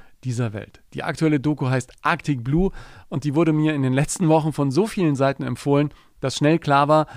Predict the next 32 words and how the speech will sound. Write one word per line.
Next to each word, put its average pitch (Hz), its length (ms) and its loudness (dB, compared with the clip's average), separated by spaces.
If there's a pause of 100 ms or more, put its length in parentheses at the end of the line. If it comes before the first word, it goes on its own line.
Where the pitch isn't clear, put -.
(140)
auch 139 180 -2
hier 208 200 2
schafft's - 280 -4
Johannes 143 340 -2
mit 127 120 -2
seinen 131 240 -2
Bildern 135 260 -2
und 127 140 -8
Geschichten, 131 520 -8
unseren 135 360 0
Blick 156 240 0
auf 147 160 -2
die 117 120 -4
Welt 123 280 -4 (320)
nachhaltig 135 720 -2 (240)
zu - 140 -10
verändern. 101 520 -8 (220)
Und 127 180 -2
deshalb 220 300 4
spreche 202 300 0
ich 175 100 -6
mit 180 140 -2
ihm 151 140 2
diesmal 202 360 2
über 147 180 2
nichts 160 380 -2
weniger 151 400 2
als - 240 -6
die 127 140 -6
Zukunft 165 560 -2
der 147 80 2
Menschheit, 139 520 -2